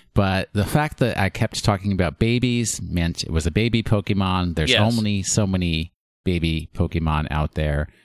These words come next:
Speaker 1: Um, it evolves when you get high friendship. Uh, it has competitive, cute charm, and friend guard as abilities, if you didn't pick that up from the song. And also the very,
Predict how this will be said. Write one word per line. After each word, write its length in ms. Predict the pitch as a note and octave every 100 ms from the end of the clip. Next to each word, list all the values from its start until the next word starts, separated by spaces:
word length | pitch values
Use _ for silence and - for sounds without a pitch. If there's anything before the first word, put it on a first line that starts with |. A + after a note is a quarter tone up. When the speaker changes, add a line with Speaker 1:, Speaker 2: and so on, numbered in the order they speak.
| _ _ -
Speaker 1:
Um, 500 | F2 E2+ D#2+ D#2+ - -
it 120 | F#2
evolves 520 | F2+ G#2+ A#2 A#2+ A2+
when 80 | G#2
you 100 | F#2+
get 200 | F#2+ -
high 260 | A2 G2+ F#2
friendship. 720 | - C#3 C#3 - C3 B2 - _ _ _ -
Uh, 380 | F2+ E2+ E2+ G1+
it 100 | D#2+
has 320 | G2 F#2 F2+
competitive, 600 | - G2 A2+ A2 G#2+ F#2+
cute 220 | - A2+
charm, 340 | - A2+ G#2 F#2+
and 100 | E2
friend 340 | - G#2+ G#2
guard 320 | G2 F#2 G2
as 160 | - D#2
abilities, 640 | D#2 G#2+ B2 A#2+ A#2 A2+ -
if 80 |
you 60 | E2
didn't 240 | G2 G2
pick 200 | - G#2
that 160 | - F#2
up 140 | F2
from 160 | - F2+
the 100 | F2
song. 480 | - F2+ E2+ E2 E2 - - _ _ -
And 420 | F2+ F2 E2+ F2
also 520 | G#2 G#2 - G2 F2+ E2
the 120 | E2+
very, 400 | B2 B2+ G2